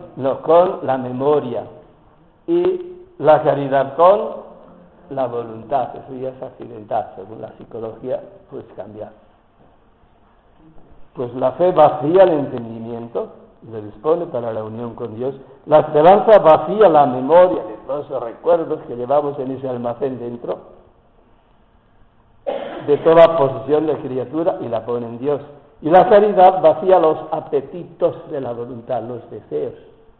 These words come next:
de la voluntad, de cualquier cosa que no es Dios, y la une con Dios. Por eso, en ese estado, en el, al entrar en esa noche,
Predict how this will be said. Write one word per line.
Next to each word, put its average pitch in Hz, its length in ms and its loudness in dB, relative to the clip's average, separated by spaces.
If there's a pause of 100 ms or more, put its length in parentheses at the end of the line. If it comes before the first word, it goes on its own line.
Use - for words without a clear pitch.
(880)
de 123 160 0
la 120 120 0
voluntad, 113 600 -6 (800)
de 117 120 -14
cualquier 196 520 2
cosa 160 480 2
que 123 100 -8
no 113 120 -8
es 110 140 -12
Dios, 135 220 -4 (1300)
y 120 60 -14
la 110 180 -6
une 139 280 -4
con 101 240 -18
Dios. 113 160 -14 (440)
Por 117 160 -16
eso, 117 320 -14
en 117 120 -14
ese 113 260 -16
estado, 147 420 0
en 127 100 -12
el, 127 120 -14 (240)
al 120 180 -6
entrar 123 460 -4
en 131 80 -8
esa 143 260 -6
noche, 156 380 -4